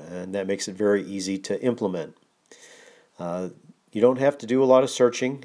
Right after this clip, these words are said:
Uh, you don't have to go from website to website looking for what you need to make the program go. Um, you don't have to go from one, one resource to another. Everything's included all in one spot. Uh, you can download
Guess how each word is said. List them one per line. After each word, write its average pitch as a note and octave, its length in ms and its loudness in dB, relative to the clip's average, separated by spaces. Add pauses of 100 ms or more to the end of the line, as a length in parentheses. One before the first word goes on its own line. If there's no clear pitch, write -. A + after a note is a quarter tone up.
Uh, E2+ 140 -10
you F2 160 -12
don't G2+ 180 -4
have G#2+ 160 0
to - 80 -12
go G#2+ 220 2
from G#2 300 -2
website G#2+ 480 0
to G#2+ 60 -8
website G#2+ 480 0
looking G2 300 -8
for G2 180 -4
what F#2+ 280 0
you G2+ 60 -10
need G2+ 260 -2
to - 80 -12
make G2 180 -2
the - 80 -20
program G2 460 -2
go. G2 260 0 (800)
Um, F#2 420 -8
you A2 80 -8
don't G2+ 200 0
have G#2 180 -2
to G#2+ 80 -6
go G#2 260 2
from G2 300 -2
one, G#2 300 0
one G#2+ 280 0
resource G#2+ 720 0 (100)
to G2+ 180 -6
another. G#2+ 440 0 (760)
Everything's E3 440 0
included C3 400 0
all G#2 180 4
in A#2+ 60 4
one A#2+ 160 2
spot. - 440 -2 (840)
Uh, E2 260 -12 (160)
you A#2 80 -14
can F#2+ 220 -12
download B2+ 640 0